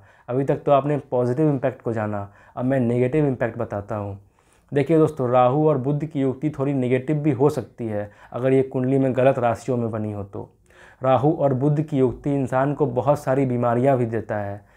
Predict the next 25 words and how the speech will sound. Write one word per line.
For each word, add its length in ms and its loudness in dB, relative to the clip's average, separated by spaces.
ऐसे 280 2
लोगों 280 4
को 140 0
कोई 280 0
ना 140 0
कोई 200 0
नर्वस 440 2
सिस्टम 340 -4
से 280 -8
रिलेटेड 420 2
बीमारी 380 2
हो 160 0
सकता 420 -6
है। 300 -12
या 100 0
तो 80 2
इनको 200 4
अल्जाइमर 420 4
हो 80 4
सकता 400 -4
है, 360 -2
या 100 -2
फिर 180 0
इनको, 380 2
अ, 80 -8